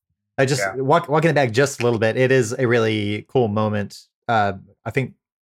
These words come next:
Speaker 1: Kyle MacLachlan does a great job of portraying how this character notices the marks, internalizes it, and then reacts in a way that's not, you know, super apparent. Like,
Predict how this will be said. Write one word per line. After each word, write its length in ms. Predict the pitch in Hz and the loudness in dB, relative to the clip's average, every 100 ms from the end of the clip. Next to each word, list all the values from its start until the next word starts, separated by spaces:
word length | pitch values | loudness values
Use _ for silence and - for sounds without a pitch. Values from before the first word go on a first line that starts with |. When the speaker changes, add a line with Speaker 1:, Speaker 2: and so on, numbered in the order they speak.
| - | -4
Speaker 1:
Kyle 100 | 110 | -2
MacLachlan 340 | 104 104 101 | 0 -2 -2
does 120 | 104 | -4
a 40 | 101 | -2
great 200 | 104 101 | -2 0
job 200 | 104 101 | 0 0
of 300 | 98 98 95 _ _ _ _ _ _ _ | -2 -4 -8 _ _ _ _ _ _ _
portraying 460 | 135 131 135 123 113 | 0 2 2 2 2
how 100 | 117 | 0
this 140 | 110 | 0
character 720 | - 120 107 113 104 101 101 - | 0 0 0 0 2 0 -2 -4
notices 520 | 110 117 117 123 104 | -2 0 0 -2 -2
the 80 | 110 | 0
marks, 420 | 101 98 - - 117 | 2 0 -4 -10 -8
internalizes 800 | 107 - 147 117 98 95 95 | -6 -2 0 2 0 -2 -4
it, 300 | 101 98 - - _ _ _ _ _ _ _ - | -4 -4 -8 -20 _ _ _ _ _ _ _ -4
and 320 | 120 110 107 | -2 0 2
then 240 | 117 107 | 2 2
reacts 480 | 101 110 104 101 - | 0 0 0 -2 -4
in 160 | - 117 | -4 0
a 40 | |
way 120 | 107 | 2
that's 220 | 101 98 117 | 2 -2 -2
not, 500 | 104 98 - - - _ _ _ _ _ _ _ _ _ _ _ _ _ _ | 0 0 -4 -12 -18 _ _ _ _ _ _ _ _ _ _ _ _ _ _
you 120 | 120 120 | 0 0
know, 80 | |
super 360 | 101 - 185 123 | 0 2 2 2
apparent. 380 | 104 131 110 95 | 0 0 0 0
Like, 220 | 107 - | -4 -4